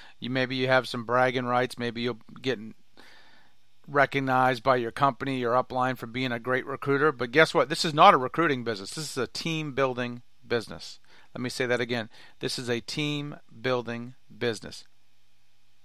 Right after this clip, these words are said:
When you sponsor someone, here's what you wanna help them do. You wanna help them find two or three customers, and you wanna help them find two or three distributors, ideally within their first thirty or sixty days. If you don't do that,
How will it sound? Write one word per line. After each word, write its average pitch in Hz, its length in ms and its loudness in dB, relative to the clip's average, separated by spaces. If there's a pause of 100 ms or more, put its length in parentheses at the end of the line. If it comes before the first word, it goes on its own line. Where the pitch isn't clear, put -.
(1600)
When 135 160 -4
you 196 120 0
sponsor 180 500 6
someone, 123 400 -2
here's 143 280 2
what 151 140 0
you 139 100 -6
wanna 131 240 2
help 120 260 0
them 117 200 -6
do. 104 300 -8 (680)
You 147 120 -2
wanna 180 180 10
help 170 180 8
them 156 160 4
find 131 320 4
two 151 180 -2
or 156 60 0
three 147 220 -2
customers, 117 580 0
and 117 100 -8
you 123 80 -4
wanna 139 220 4
help 131 220 2
them 131 180 -2
find 127 300 2
two 139 180 -4
or 135 60 0
three 131 240 -4
distributors, 117 720 -4 (340)
ideally 165 460 8
within 147 260 4
their 135 140 2
first - 400 2
thirty 135 280 2
or 123 60 -2
sixty 120 400 -6
days. 107 320 -4
If 120 160 -10
you 131 100 -6
don't 170 320 6
do 170 200 4
that, 170 320 8